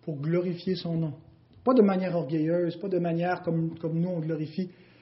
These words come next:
mais pour manifester ce qu'il y a de plus extraordinaire, pour manifester ce qu'il y a de plus merveilleux, pour défendre ce qu'il y a de plus glorieux, sa propre gloire. Et la gloire de sa grâce en particulier, parce que c'était pas mérité,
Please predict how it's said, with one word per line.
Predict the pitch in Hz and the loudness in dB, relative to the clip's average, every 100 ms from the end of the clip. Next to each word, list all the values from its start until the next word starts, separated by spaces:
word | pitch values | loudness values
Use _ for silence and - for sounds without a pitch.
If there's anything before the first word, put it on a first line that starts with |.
| _ - | _ -8
mais | |
pour | 165 175 175 | -2 0 4
manifester | 196 226 220 202 185 226 | 8 8 8 6 2 2
ce | 208 | 0
qu'il | - 170 | 0 -2
y | |
a | |
de | - | -2
plus | 175 190 202 | -2 -2 -2
extraordinaire, | - - 196 160 170 170 165 135 - - - - | -6 -6 -4 -2 -2 -2 -4 -10 -20 -20 -10 -2
pour | 175 | 2
manifester | 196 214 208 190 185 220 | 6 6 6 4 4 0
ce | - | 4
qu'il | 190 | 4
y | 175 | 4
a | |
de | 175 | 2
plus | 190 185 | 2 4
merveilleux, | 185 214 190 196 208 165 | 6 6 8 8 8 4
pour | 180 170 | 0 6
défendre | 170 247 254 285 262 185 - - - - - | 8 8 8 8 6 4 0 -12 -20 -20 -20
ce | - | -2
qu'il | - | 4
y | 190 | 6
a | |
de | 185 | 6
plus | 208 | 4
glorieux, | 165 190 175 170 196 214 - - - - | 6 6 6 4 4 2 -4 -18 -20 -18
sa | - | -14
propre | 139 135 175 170 | -6 -4 -2 -2
gloire. | 160 143 143 127 - - - - _ - - - _ 175 | -2 -2 -6 -14 -20 -20 -20 -20 _ -20 -20 -20 _ -2
Et | 180 | 2
la | 175 156 | 2 2
gloire | 156 180 226 240 226 | 6 8 10 8 6
de | 185 | 4
sa | 175 185 | 0 -2
grâce | 170 160 196 208 175 - | 0 2 4 4 0 -4
en | 156 | -8
particulier, | 151 127 - 160 139 127 - _ _ _ - _ - | -10 -12 -10 -8 -8 -10 -12 _ _ _ -20 _ -12
parce | 170 | -8
que | - | -4
c'était | 170 180 | 0 2
pas | 185 | 2
mérité, | 185 175 170 175 175 131 | 2 0 -2 -2 -2 -4